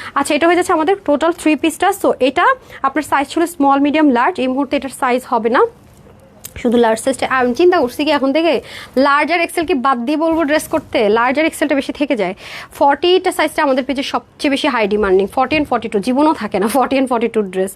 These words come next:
আচ্ছা, এটা হয়ে যাবে স্লিভ হবে টোয়েন্টি ওয়ান, লং ফর্টি ফাইভ, ফর্টি সিক্স আছে। যারা ফর্টি ফোর and ফর্টি সিক্স তারা নিয়ে পড়তে পারবেন, আর কম বডির যারা আছেন তারা বডিটা হালকা একটু চাপিয়ে নেবেন। প্যান্টের হিপ হবে ষোলো, লং হবে চল্লিশ। এটা প্রাইস ছিল সতেরোশো পঞ্চাশ টাকা,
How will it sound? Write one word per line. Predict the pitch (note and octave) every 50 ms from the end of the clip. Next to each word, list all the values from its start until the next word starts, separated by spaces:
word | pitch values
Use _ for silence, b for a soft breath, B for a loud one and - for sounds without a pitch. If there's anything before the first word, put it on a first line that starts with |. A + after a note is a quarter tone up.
| B B B B B B B
আচ্ছা, | A#3+ C4 - - C4+
এটা | G3+ B3 C#4+ D#4+
হয়ে | E4+
যাবে | D4+ E4+ F#4
স্লিভ | F4+ - D#4 E4+ D#4+
হবে | E4+ E4+ F4+ F4+
টোয়েন্টি | - E4+ E4 D#4 D4+ D#4+
ওয়ান, | B3+ B3 C4+ D4 F4+
লং | D#4+ C4+ B3 B3+
ফর্টি | B3+ - A#3+ A3 B3+ B3
ফাইভ, | E4 F#4+ F#4+
ফর্টি | - C4+ C4 C#4
সিক্স | - - D#4+ - -
আছে। | E4+ - G4
যারা | C#4+ C4 A#3 B3
ফর্টি | - C4 B3 B3 C#4+
ফোর | - D#4+ E4+ E4+
and | E4+ F4
ফর্টি | E4 C#4+ C#4 C#4
সিক্স | C#4 F4+ F4 -
তারা | F4+ B3+
নিয়ে | B3 A#3 B3 B3+
পড়তে | C4+ D4 C#4+ D4
পারবেন, | C#4+ C#4 C#4 E4 D4+
আর | C4+
কম | B3+ C#4 C4+ C4+ C#4+
বডির | D#4 D#4 D#4+ D#4+
যারা | C#4 D4+ C#4+ D4
আছেন | D4+ - E4+
তারা | D4 B3+ A#3
বডিটা | G#3+ A3 G#3+ A3 - C4
হালকা | A#3+ A3 A3+
একটু | A3+ - C4+
চাপিয়ে | - E4+ D#4+ E4 - D#4+ B3+
নেবেন। | A3 G#3 G3 F#3 F#3 B B B B B B B B B B - -
প্যান্টের | D#4+ E4 E4 F#4 F#4+
হিপ | F4 G4 E4+
হবে | F#4+ F#4+ G4+
ষোলো, | F#4+ G4+ F#4+ G4+ G4+
লং | D4+ C#4 C4+
হবে | C#4+ C#4 D4
চল্লিশ। | C#4+ - D4 B3 G#3+ G#3+ -
এটা | C4+ D4+
প্রাইস | D4 - D#4 D#4 D#4
ছিল | - F#4 F#4+ F#4
সতেরোশো | - - D#4+ C#4+ - D4 D#4+ - - F4
পঞ্চাশ | C#4+ D4+ C4+ C4 C#4 C4+ -
টাকা, | - B3+ B3+ E4 F#4+